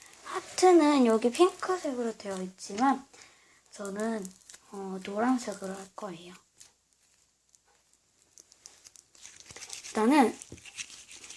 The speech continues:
이거를 물방울 무늬를 만들어주세요. 네, 아니면은 그냥 하트 모양 만들어주셔도 상관은 없습니다.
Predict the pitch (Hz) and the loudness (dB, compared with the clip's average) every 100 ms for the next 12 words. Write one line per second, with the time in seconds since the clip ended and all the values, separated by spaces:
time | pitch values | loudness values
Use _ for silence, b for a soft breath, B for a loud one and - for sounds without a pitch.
0 | - - - - - - - - - - | -18 -16 -14 -14 -14 -14 -14 -14 -14 -16
1 | - - - - - - - - - 214 | -20 -20 -20 -20 -18 -20 -20 -18 -6 0
2 | 240 - 202 214 294 294 254 208 190 185 | 0 0 -10 0 4 6 6 4 -2 -6
3 | 190 180 180 190 185 - - - - - | -4 -6 -4 -4 -4 -8 -10 -10 -16 -18
4 | - - - - - - - - - - | -20 -18 -16 -16 -16 -14 -14 -14 -14 -14
5 | - - - - - - - - - - | -12 -14 -12 -14 -12 -12 -12 -12 -12 -14
6 | - - - - - - _ _ _ - | -12 -12 -12 -14 -16 -20 _ _ _ -20
7 | _ _ - _ _ - 220 214 247 285 | _ _ -20 _ _ -2 0 4 8 8
8 | 262 214 226 277 226 180 b b b - | 8 6 6 6 6 2 b b b -10
9 | 208 202 196 - b b b b - 277 | -8 -6 -10 -16 b b b b -4 -4
10 | 285 - 302 247 220 214 202 196 214 220 | -2 6 8 8 6 2 0 -4 -2 4
11 | 240 240 240 180 190 185 220 240 262 262 | 6 6 4 -6 -6 -6 -2 0 0 0
12 | 247 214 180 - - 190 175 175 220 | 0 -2 -8 -8 -8 -8 -10 -12 -16